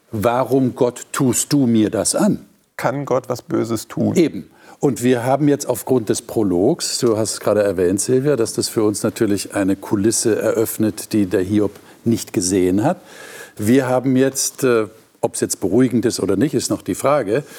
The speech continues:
Speaker 1: die Kenntnis darüber, dass da was abläuft hinter der Szenerie.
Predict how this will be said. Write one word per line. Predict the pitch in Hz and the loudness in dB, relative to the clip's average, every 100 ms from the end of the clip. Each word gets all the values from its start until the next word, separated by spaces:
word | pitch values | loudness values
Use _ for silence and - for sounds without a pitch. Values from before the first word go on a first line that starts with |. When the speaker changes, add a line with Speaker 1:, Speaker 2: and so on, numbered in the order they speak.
| - - - _ - | -20 -20 -20 _ -6
Speaker 1:
die | 123 120 - - 117 | -2 -2 -4 0 0
Kenntnis | - 143 180 139 117 | 2 0 0 -4 -2
darüber, | 120 117 139 139 135 | 0 2 2 2 0
dass | 123 120 113 | 0 -2 0
da | 123 | 0
was | 120 120 | 0 -2
abläuft | - - 117 90 - - - - _ - - - _ | -4 0 2 2 -2 -14 -16 -20 _ -20 -20 -20 _
hinter | - 120 110 | -2 0 2
der | 92 | 0
Szenerie. | - 104 90 87 87 | 0 -2 0 0 -2